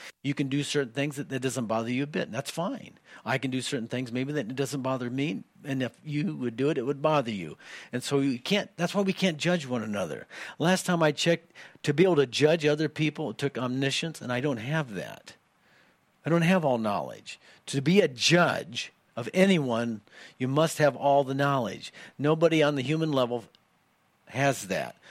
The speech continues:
So we just leave each other alone. And if you don't like what someone else is doing and it offends you, well, pray for them and, uh, work it out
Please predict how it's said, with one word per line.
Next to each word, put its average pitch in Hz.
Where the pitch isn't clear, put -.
So 139
we 135
just 135
leave 147
each 143
other 127
alone. 127
And 127
if 123
you 151
don't 156
like 143
what 151
someone 139
else 139
is 120
doing 156
and 139
it -
offends 147
you, 151
well, 139
pray 165
for 135
them 120
and, 120
uh, 113
work 139
it 160
out 165